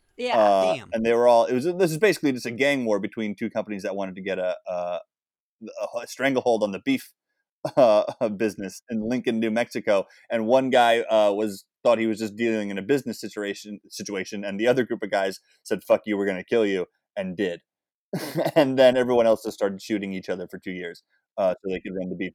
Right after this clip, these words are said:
Speaker 2: trade.
Speaker 1: Yeah, one, it started with the, uh, oh, God, who played John Tunstall? Sorry.
Speaker 2: Uh, Terrence Stamp.
Speaker 1: Terrence Stamp. Okay, Terrence
Speaker 2: Mm-hmm.
Speaker 1: Stamp is doing,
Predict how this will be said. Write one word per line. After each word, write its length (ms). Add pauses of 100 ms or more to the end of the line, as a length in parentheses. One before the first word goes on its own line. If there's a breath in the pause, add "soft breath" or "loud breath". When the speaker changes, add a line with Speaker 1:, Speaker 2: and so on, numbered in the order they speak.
Speaker 2:
trade. 180 (480)
Speaker 1:
Yeah, 300
one, 540
it 340
started 460
with 280 (160)
the, 380
uh, 260
oh, 320
God, 280
who 240
played 340
John 240
Tunstall? 640
Sorry. 400
Speaker 2:
Uh, 260 (160)
Terrence 240
Stamp. 360 (180)
Speaker 1:
Terrence 320
Stamp. 340 (300)
Okay, 260 (180)
Terrence 360
Speaker 2:
Mm-hmm. 60
Speaker 1:
Stamp 280
is 220
doing, 500